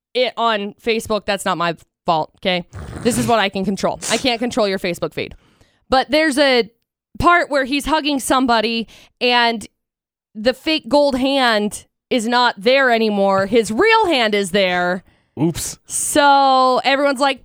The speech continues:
Speaker 1: "Bro, surprise, his real hand grew back." It didn't actually.
Speaker 2: What is happening?
Speaker 1: I have no idea. I'm looking at the, the worst, the fourteen worst mistakes on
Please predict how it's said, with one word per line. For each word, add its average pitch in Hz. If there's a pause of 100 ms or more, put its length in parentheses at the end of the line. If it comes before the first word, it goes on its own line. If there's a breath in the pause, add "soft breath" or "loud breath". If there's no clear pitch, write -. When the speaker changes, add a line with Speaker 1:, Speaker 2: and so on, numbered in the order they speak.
(160)
Speaker 1:
"Bro, 453 (500)
surprise, 480
his 392
real 480
hand 480
grew 453 (140)
back." 427 (1500 loud breath)
It 240
didn't 269
actually. 190 (140)
Speaker 2:
What 320
is 269
happening? 214 (1400)
Speaker 1:
I 226
have 247
no 214
idea. 185 (180 soft breath)
I'm 254
looking 359
at 311
the, 240 (120)
the 233
worst, 240
the 233
fourteen 311
worst 269
mistakes 226
on 190